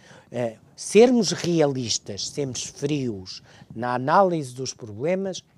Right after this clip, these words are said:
é uma coisa. Agora dizer que não, afinal isto não aconteceu, ou afinal, a soci-, por exemplo, eu ouço todos os dias, isto para mim, eu não percebo, eu gostava que nós tivéssemos, e porquê é que o Sócrates, eh,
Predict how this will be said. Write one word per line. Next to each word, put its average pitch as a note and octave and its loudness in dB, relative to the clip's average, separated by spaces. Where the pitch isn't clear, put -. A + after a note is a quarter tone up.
é C#3 -4
uma C3+ -4
coisa. - -18
Agora D3 4
dizer C3+ 2
que B2+ -4
não, C#3 0
afinal B2+ -4
isto A#2+ -8
não C3 -6
aconteceu, F#3+ -2
ou A#2+ 0
afinal, A#2 -6
a E4 0
soci-, - -6
por E3 -8
exemplo, A#2 -4
eu C#3 2
ouço C#3 -2
todos C3+ -4
os C#3+ -4
dias, A#2 -8
isto - -8
para F#3 0
mim, C3+ -6
eu A#3 -4
não C#4 -4
percebo, D#3 -10
eu B2+ -8
gostava D#3 -6
que - -20
nós C3+ -6
tivéssemos, C3 -4
e B2 -6
porquê - -4
é D#3+ 4
que - -8
o D3 -6
Sócrates, - -6
eh, C3+ -6